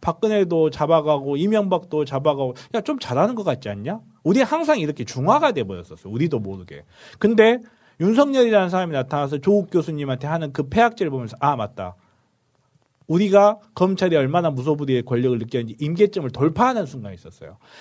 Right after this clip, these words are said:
그 임계점이 돌파되면서 국민들이 공수처를 목소리를 높였고 검경 수사권 목소리를 높였고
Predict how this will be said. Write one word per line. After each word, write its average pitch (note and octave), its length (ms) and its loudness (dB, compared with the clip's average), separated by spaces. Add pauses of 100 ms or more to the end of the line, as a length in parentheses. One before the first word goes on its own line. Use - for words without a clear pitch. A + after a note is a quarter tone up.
(180)
그 C4+ 140 6
임계점이 C4 800 4
돌파되면서 C#3 1160 2 (420)
국민들이 G#3+ 560 4
공수처를 F#3 600 0
목소리를 C3 380 -4
높였고 B2 500 -4
검경 F3 340 -2
수사권 A#3 600 -2
목소리를 A#2 340 -4
높였고 A#2 600 -2